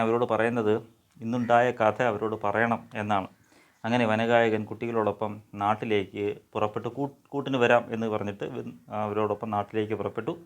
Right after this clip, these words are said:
അങ്ങനെ കാടിൻ്റെ ഗീതവുമായി നീങ്ങാം, നാട്ടിലും വീട്ടിലും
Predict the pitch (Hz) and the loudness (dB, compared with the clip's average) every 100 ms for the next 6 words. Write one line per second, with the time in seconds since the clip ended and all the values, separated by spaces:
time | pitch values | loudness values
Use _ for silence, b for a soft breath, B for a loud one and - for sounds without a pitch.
0 | _ b b b b 143 143 147 147 156 | _ b b b b -4 4 8 8 6
1 | 156 139 139 147 147 135 131 131 131 127 | 0 0 0 0 0 0 -2 -4 -2 -2
2 | 135 - 117 117 135 135 120 123 123 | -4 -6 -4 -2 -2 -2 -2 -2 -4